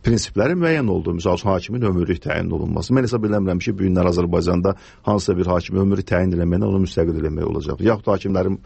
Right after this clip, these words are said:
əmək haqlarının artırılması, kifayət qədər artırıldı əmək haqları. Bu da onları yaratmır. Yəni, ümumən, belə deyək ki, cəmiyyətin özü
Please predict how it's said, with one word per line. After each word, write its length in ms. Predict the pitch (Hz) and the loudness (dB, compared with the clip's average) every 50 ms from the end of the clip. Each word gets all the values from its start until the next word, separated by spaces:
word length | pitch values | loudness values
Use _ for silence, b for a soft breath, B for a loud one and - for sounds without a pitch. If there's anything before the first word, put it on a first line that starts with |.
| B B B B B B B - 90 | B B B B B B B -2 0
əmək 220 | 90 101 95 85 85 | 2 2 2 2 0
haqlarının 480 | 82 - 85 82 82 82 85 82 82 | -2 0 0 0 0 0 -2 -2 -2
artırılması, 480 | 82 82 - 85 78 78 76 80 - 78 - | -2 -2 -2 -4 -2 -2 -2 -4 -4 -8 -4
kifayət 260 | - 95 92 87 - - | -2 0 0 0 0 -4
qədər 220 | 82 82 82 82 80 | -2 0 0 0 0
artırıldı 340 | 80 80 82 82 80 82 82 | 0 0 -2 -2 0 0 0
əmək 200 | 80 80 80 76 | 0 -2 -2 -2
haqları. 260 | - 87 82 82 101 131 | -2 -2 -2 0 0 0
Bu 100 | 156 139 | 2 2
da 60 | 120 | 2
onları 400 | 101 95 90 87 82 80 85 87 | 2 2 0 0 -2 0 -2 -2
yaratmır. 460 | 85 82 82 82 - 85 - 123 151 | -2 -2 -4 -6 -6 -4 -2 0 0
Yəni, 100 | 160 170 | 0 0
ümumən, 440 | 165 175 185 185 180 165 135 120 B B B B B B B B B - | 0 0 2 2 2 2 0 -2 B B B B B B B B B -2
belə 200 | 131 127 139 127 | 0 0 0 2
deyək 200 | 110 113 107 - - - | 0 0 -2 0 0 0
ki, 120 | 147 - - _ _ _ _ _ _ _ _ _ _ _ _ _ _ _ _ _ _ _ _ _ - - | 0 -2 -2 _ _ _ _ _ _ _ _ _ _ _ _ _ _ _ _ _ _ _ _ _ -6 -4
cəmiyyətin 560 | 123 110 131 131 131 131 131 127 - 151 - - - | 0 0 2 2 2 0 0 -2 -2 -6 -8 -4 0
özü 380 | 131 127 123 120 135 165 160 | 0 2 2 2 0 0 -2